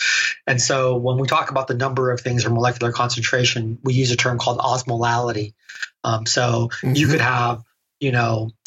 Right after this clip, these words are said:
Speaker 1: um, some really big fat carbohydrate molecules you know, but there could only be five of them, right? And that puts the same amount of, uh, pressure on the gut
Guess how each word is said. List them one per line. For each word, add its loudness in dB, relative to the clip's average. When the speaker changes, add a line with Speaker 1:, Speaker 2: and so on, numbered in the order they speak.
Speaker 1:
um, -2
some -2
really 0
big 2
fat -2
carbohydrate 0
molecules 0
you 2
know, 0
but -2
there 0
could 2
only 0
be 2
five 0
of -2
them, -2
right? 0
And 0
that 2
puts -4
the -2
same 0
amount 0
of, -2
uh, 0
pressure 0
on 0
the -4
gut 0